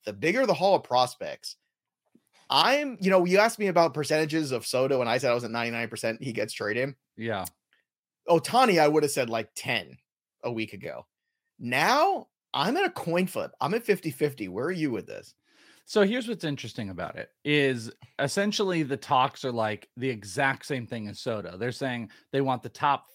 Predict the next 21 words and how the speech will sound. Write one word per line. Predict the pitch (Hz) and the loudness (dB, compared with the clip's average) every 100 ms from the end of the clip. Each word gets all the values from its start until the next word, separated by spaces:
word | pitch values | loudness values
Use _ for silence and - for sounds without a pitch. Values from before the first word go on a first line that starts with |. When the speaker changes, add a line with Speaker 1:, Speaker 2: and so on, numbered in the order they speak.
| - | -4
Speaker 2:
four | 147 143 | 0 0
prospects | - 139 123 120 - 117 110 113 | 0 0 0 0 -4 -4 -4 -10
of | 107 | -8
any | 117 117 | -6 -8
system | 92 117 104 - 101 98 | -10 -10 -10 -10 -10 -8
or | 98 | -6
whatever. | 98 98 98 98 _ - _ _ _ - | -6 -6 -6 -6 _ -20 _ _ _ 0
And | 156 151 | 0 0
the | 151 | -2
only | 175 220 269 | -2 -2 -2
reason | 196 190 165 180 | -4 -4 -4 -4
I | 151 143 | -4 -4
think | 147 139 127 - | -4 -4 -6 -6
the, | 123 120 113 | -4 -4 -6
'cause | 143 | -8
you, | 175 | -8
what'd | 160 156 | -4 -6
you | 117 | -6
say, | 101 90 | -10 -10
you're | 92 | -12
fifty | 90 147 151 202 | -4 -4 -4 -10